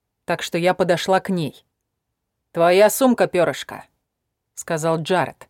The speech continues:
"Я не разрешаю пользоваться мобильными телефонами в доме".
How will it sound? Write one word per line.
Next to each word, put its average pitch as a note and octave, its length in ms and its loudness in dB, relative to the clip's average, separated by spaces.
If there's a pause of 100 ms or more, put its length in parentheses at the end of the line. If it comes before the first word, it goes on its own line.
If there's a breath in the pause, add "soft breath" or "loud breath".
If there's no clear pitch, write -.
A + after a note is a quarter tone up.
(920)
"Я F3 240 0
не A#3 140 4
разрешаю A#3 580 4
пользоваться E3+ 580 0
мобильными F3 540 -2
телефонами F3+ 600 -2
в D#3+ 100 -6
доме". D3 420 -4